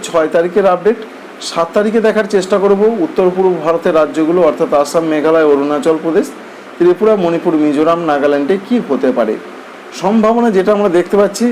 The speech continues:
যেটা আবহাওয়া দপ্তর জানিয়েছেন যে ত্রিপুরার দিকে কোথাও কোথাও মাঝারি থেকে একটু ভারী বৃষ্টি হতে পারে, কারণ ত্রিপুরা, মণিপুর, মিজোরাম, নাগাল্যান্ডে এই সমস্ত জায়গাগুলোর সঙ্গে আসাম, মেঘালয় কোথাও কোথাও যেন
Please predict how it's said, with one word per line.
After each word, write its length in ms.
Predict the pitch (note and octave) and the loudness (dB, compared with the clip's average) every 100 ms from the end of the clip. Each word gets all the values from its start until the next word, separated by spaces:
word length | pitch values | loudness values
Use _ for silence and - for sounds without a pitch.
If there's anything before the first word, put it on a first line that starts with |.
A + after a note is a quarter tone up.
| F3 | -2
যেটা 180 | C3+ C#3 D#3+ C#3 | -2 0 2 2
আবহাওয়া 280 | D#3 E3+ F3+ | 0 0 0
দপ্তর 220 | F3+ F#3+ D3+ | 0 0 0
জানিয়েছেন 560 | C#3+ C#3+ D#3+ E3+ F3 G#3 C4 - - - - - | 0 0 0 -2 -2 -4 -4 -8 -18 -20 -14 -2
যে 80 | E3+ - | -2 0
ত্রিপুরার 460 | F3+ F3+ A3 G#3+ F3+ | 0 2 2 2 0
দিকে 160 | G3 A3 G#3 | 0 0 0
কোথাও 240 | E3+ E3+ F3+ | 0 0 0
কোথাও 200 | F3+ F#3+ E3+ D3 | 0 2 0 0
মাঝারি 320 | C#3+ E3 E3+ | 2 2 2
থেকে 140 | E3+ E3+ D#3+ | 0 0 0
একটু 120 | F#3 C3+ | -2 0
ভারী 200 | C3+ C3 C#3 | 0 2 0
বৃষ্টি 240 | C3+ E3+ C3 | -2 -4 -2
হতে 180 | C3+ D#3 | 0 2
পারে, 140 | E3 G#3 D#4 - - - - | 2 -2 -6 -14 -20 -20 -4
কারণ 180 | F3+ F3+ | 0 0
ত্রিপুরা, 380 | F#3 F#3 F#3 A3 G#3 | 0 0 2 2 2
মণিপুর, 320 | F3+ F3+ F#3+ F3+ | 0 0 0 0
মিজোরাম, 360 | E3 D#3 F3 F3+ D#3+ | 2 2 2 2 0
নাগাল্যান্ডে 500 | D3+ E3 E3 E3 F#3+ - - - - - - F3 | 2 2 2 2 0 0 -10 -20 -20 -20 -4 -2
এই 60 | F3+ | 0
সমস্ত 260 | G#3+ G#3+ A3 F#3+ | 0 0 0 2
জায়গাগুলোর 540 | E3 D#3+ E3 D#3+ G3 F#3 | 2 4 2 2 2 0
সঙ্গে 200 | D#3+ D#3+ D3+ | -2 2 2
আসাম, 220 | C#3+ F#3 E3+ | 2 0 0
মেঘালয় 420 | D3+ D3 D3+ F3 A#3 - - - - | 0 2 2 2 0 -4 -16 -12 -4
কোথাও 240 | F3+ A#3 B3+ | 0 0 2
কোথাও 200 | A#3+ A#3 | 2 2
যেন 120 | F#3+ | 2